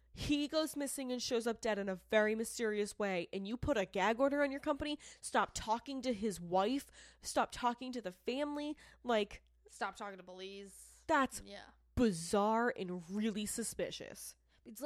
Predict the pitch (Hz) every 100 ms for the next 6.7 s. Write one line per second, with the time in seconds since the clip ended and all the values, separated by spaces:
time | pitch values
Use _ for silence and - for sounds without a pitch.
0 | 285 247 - 269 277 311 285 240 269 240
1 | 208 202 202 202 - 202 190 190 185 185
2 | 180 196 180 170 - 381 381 370 427 339
3 | 277 330 330 294 311 311 285 285 302 302
4 | 277 262 - 320 269 202 202 214 202 208
5 | 220 214 220 214 - 220 214 196 202 220
6 | 247 180 180 - 175 165